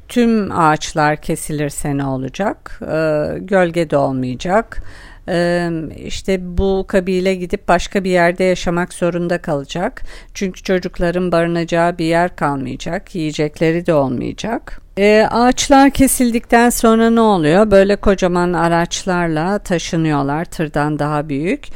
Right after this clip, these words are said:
ve denize doğru yol alıyorlar. Orada, e, gemilere yükleniyorlar. Tam bir ağaç mezarlığı gibi gemilere yüklenmeden önce durdukları yerde,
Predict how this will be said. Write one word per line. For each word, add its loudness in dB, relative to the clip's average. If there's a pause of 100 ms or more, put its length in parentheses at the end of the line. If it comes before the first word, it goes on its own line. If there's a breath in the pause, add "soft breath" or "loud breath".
(260 loud breath)
ve 2
denize 0
doğru 0
yol 2
alıyorlar. -4 (680)
Orada, 4 (220)
e, 2
gemilere 2
yükleniyorlar. -2 (100)
Tam -2
bir -4
ağaç -4
mezarlığı 0
gibi -6
gemilere -2
yüklenmeden -4
önce -4
durdukları -4
yerde, -4